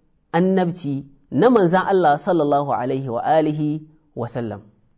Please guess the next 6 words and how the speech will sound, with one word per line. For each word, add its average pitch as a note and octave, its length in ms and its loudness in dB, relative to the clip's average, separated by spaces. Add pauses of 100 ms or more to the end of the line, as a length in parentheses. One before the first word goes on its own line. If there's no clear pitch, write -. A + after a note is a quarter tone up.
(1600)
Allah C4+ 240 4
Subhanahu G3+ 320 2
wa F#3 100 4
Ta'ala E3 380 0
yana F#3+ 160 0
cewa C#3 460 -2